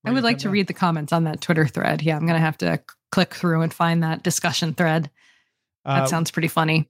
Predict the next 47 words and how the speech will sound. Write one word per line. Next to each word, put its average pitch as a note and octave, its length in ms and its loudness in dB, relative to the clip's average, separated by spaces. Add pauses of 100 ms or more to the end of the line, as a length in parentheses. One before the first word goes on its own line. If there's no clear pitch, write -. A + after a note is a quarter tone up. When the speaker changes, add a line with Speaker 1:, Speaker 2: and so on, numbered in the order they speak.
(100)
Speaker 2:
one D3+ 220 0
time D#3 200 2
when C3+ 140 -2
my B2 120 0
niece B2 300 -2
was B2+ 180 0
three C3 220 -2
years B2+ 220 2
old, A2 340 -2 (300)
we B2+ 120 2
were, A#2+ 380 0
uh, A2 460 2 (160)
watching, C3 480 0
I D#3 100 -4
don't A3+ 100 0
know B3+ 60 2
if G#3+ 120 -4
we G3 60 2
were F3 60 4
watching D3 240 0
a A2+ 100 -2
clip G3 380 2 (560)
from G3 180 -2
The G3 80 2
Lion G3 280 0
King F#3 180 2
or D#3 80 2
just B2+ 220 -2
listening C3 600 2
to G#2+ 440 0 (480)
The A#2+ 60 -2
Lion A2 340 0
King, G2+ 480 -2
but A#2 140 2
she B2+ 180 0
s-, - 220 -4
turned C3+ 220 0
to A#2 60 0
me A2+ 160 0
and G#2+ 160 -2
said, G#2+ 280 0 (340)
"I D3 120 2
like C#3 260 -2
Scar. G2+ 680 -2 (140)
He's D3+ 240 -2
not G#2+ 200 -4
bad." - 440 -8